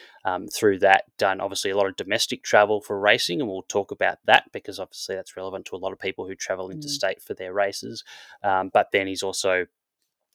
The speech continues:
Speaker 1: uh, through the U C I Continental teams he's, he's ridden for, has then done, uh, a lot of travel overseas as well. So, uh, particularly the U C I Asia Tour,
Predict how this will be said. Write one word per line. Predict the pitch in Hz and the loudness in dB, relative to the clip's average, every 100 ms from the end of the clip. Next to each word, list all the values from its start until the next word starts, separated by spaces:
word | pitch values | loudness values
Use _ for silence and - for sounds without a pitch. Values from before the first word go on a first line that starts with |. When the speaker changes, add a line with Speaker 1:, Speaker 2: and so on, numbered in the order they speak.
| - | 0
Speaker 1:
uh, | 95 | 0
through | 90 104 | 2 -2
the | 90 | -2
U | 92 | -6
C | - 95 | -6 -4
I | 90 | -4
Continental | - 90 101 117 113 | -8 -10 -4 -4 -4
teams | - 98 95 92 | -8 -8 -8 -10
he's, | 87 - | -12 -10
he's | 104 92 | -12 -10
ridden | 95 92 | -10 -12
for, | 90 - 95 95 | -8 -2 -2 -2
has | 98 - | -4 -4
then | 98 92 | -6 -4
done, | 90 95 92 87 - - _ | -2 -2 -2 -10 -20 -20 _
uh, | 92 95 | -4 -2
a | 98 | 0
lot | 95 | -2
of | 92 | -2
travel | - 95 98 | -2 -2 -2
overseas | 98 - - 98 92 | -4 -2 -2 -2 -4
as | 95 - | -10 -4
well. | 95 92 | -4 -4
So, | - 104 95 90 95 | -8 -4 -2 -4 -4
uh, | 95 | -8
particularly | - - - 98 | -8 -8 -6 -6
the | 95 | -6
U | 98 | -6
C | - 101 | -2 2
I | 95 92 | 2 2
Asia | 104 113 | 0 -2
Tour, | 104 127 120 | -6 0 2